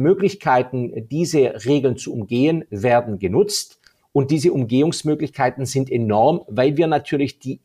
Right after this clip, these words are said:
im Einzelnen wirkenden Algorithmen und ihre, äh, ähm, Prozesse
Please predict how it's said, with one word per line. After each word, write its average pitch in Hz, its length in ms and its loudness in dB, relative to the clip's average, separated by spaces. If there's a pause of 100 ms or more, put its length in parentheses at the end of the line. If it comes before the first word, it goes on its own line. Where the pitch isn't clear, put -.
(140)
im 123 180 -4
Einzelnen 151 840 -2 (420)
wirkenden 123 800 2
Algorithmen 113 960 0
und 123 160 -2
ihre, 120 400 -2
äh, 113 240 -6
ähm, 104 540 -12
Prozesse 135 640 -2